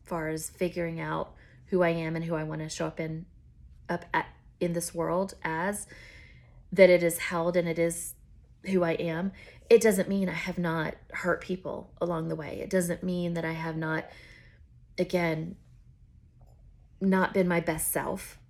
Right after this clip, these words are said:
in relationships and for other people. And so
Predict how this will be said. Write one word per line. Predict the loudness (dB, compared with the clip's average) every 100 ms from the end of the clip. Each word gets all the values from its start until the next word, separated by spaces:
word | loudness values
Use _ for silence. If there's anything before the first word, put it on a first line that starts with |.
| -20 -20 -20 -20 -20 -6
in | 2 4
relationships | 4 2 0 -2 -4 -4 -4 -8 -6
and | -4 -4 -4 -8 -12 -20 -20
for | -8 -2
other | 0 -2
people. | -6 -6 -2 -4 -6 -18 -20 -20 -8 2
And | 2
so | 2 2 4 4 2 -2